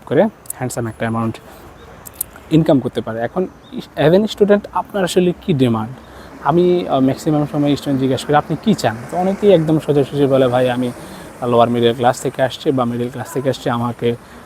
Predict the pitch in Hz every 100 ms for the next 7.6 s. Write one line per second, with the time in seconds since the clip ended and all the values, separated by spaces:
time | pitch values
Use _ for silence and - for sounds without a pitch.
0 | - 135 131 127 131 131 147 156 165 131
1 | 117 117 113 117 120 - 143 254 - -
2 | - 123 127 135 147 147 147 151 - 165
3 | 165 151 151 - 170 143 131 131 123 -
4 | 127 123 127 135 135 151 156 - 294 -
5 | - - - 127 123 120 127 - 135 -
6 | 127 123 120 - 131 123 139 139 143 139
7 | 147 151 151 160 156